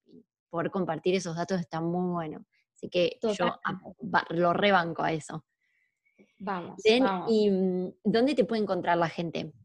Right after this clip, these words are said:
Speaker 1: Los que te quieran seguir, saber un poquito de make-up o el que está empezando, empezando con su emprendimiento.
Speaker 2: Bien, eh, básicamente por Instagram en arroba denvelati makeup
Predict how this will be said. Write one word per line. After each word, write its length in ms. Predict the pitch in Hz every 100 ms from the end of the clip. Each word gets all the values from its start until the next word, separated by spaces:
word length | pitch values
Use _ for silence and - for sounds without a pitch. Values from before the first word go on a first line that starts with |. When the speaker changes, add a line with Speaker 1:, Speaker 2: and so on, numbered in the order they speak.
| _
Speaker 1:
Los 100 | 170
que 100 | -
te 80 | -
quieran 200 | 185 180 175
seguir, 460 | 175 185 190 185
saber 280 | - 170 175
un 60 | 180
poquito 260 | 175 170 185
de 40 |
make-up 340 | 175 202 202 175
o 60 |
el 80 | 160
que 60 | 170
está 140 | 180
empezando, 500 | 170 175 185 175 185
empezando 360 | 170 165 180 180
con 100 | 170
su 80 |
emprendimiento. 1000 | 170 170 170 170 180 190 180 190 185 202 - _ _ _ _ _ _
Speaker 2:
Bien, 360 | 220 208 196 185 -
eh, 420 | 208 214 202 202
básicamente 680 | 196 320 320 302 240 220 269
por 140 | 247 208
Instagram 640 | 220 247 311 320 349 349
en 340 | 214 208 202 202
arroba 380 | 185 196 214 220
denvelati 520 | 208 202 196 190 196
makeup 460 | 190 185 202 262